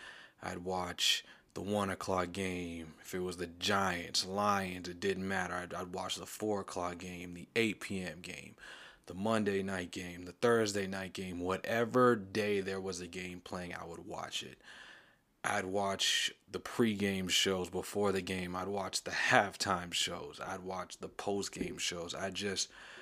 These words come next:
I was on N F L Network, N F L dot com, excuse me,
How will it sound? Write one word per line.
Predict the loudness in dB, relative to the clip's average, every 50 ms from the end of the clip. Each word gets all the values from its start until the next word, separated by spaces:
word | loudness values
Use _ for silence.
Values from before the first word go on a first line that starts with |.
| -18 -20 -20 _ _ _ _ _ _ _ _ -20 _ _ _ _
I | 4 6 6 6 6
was | 6 4 2 2 2
on | 0 0 0 0
N | -2 -2 -2 -2
F | -4 -2 0
L | 0 0 0 0
Network, | 0 0 0 0 0 0 0 0 0 0 -4 -8 _ -14 -2 2
N | 4 4 6
F | 4 2 0 2
L | 2 2 2
dot | 2 0 -2 -4 -4 -4
com, | -2 0 2 2 2 2 0 -2
excuse | -4 -4 -4 -4 -6 -6 -8
me, | -10 -12 -12